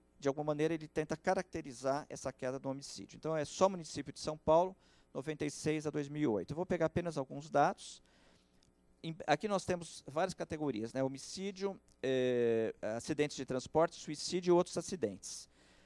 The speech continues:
Vocês podem ver que nas curvas embaixo estão as outros, as outras modalidades de, de mortes por causas externas. Quer dizer, a única que tem uma queda, de fato, são os homicídios. Quer dizer, os homicídios não estão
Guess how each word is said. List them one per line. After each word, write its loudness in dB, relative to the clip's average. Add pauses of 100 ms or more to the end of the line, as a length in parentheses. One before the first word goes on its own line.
(960)
Vocês -4
podem 2
ver 0
que -10
nas -4
curvas -2
embaixo 2
estão 0
as -2
outros, 4
as 0
outras -4
modalidades -2
de, -4 (340)
de -2
mortes 4
por -8
causas -4
externas. -8 (300)
Quer -16
dizer, -2
a 10
única 6
que -6
tem 0
uma -2
queda, 0
de -2
fato, -2
são -8
os -10
homicídios. -14
Quer -10
dizer, -12
os -8
homicídios -10
não -8
estão 0